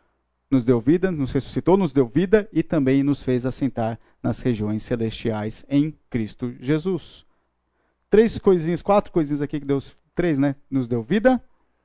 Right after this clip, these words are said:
ressuscitou e nos fez assentar.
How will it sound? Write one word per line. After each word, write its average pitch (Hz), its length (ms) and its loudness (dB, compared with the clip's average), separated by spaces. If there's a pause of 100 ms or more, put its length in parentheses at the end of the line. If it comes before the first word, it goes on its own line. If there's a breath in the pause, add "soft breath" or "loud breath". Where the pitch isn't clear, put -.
(360)
ressuscitou 160 800 2 (220)
e 151 80 6
nos 151 220 0
fez 170 360 -2 (160)
assentar. 131 1000 -6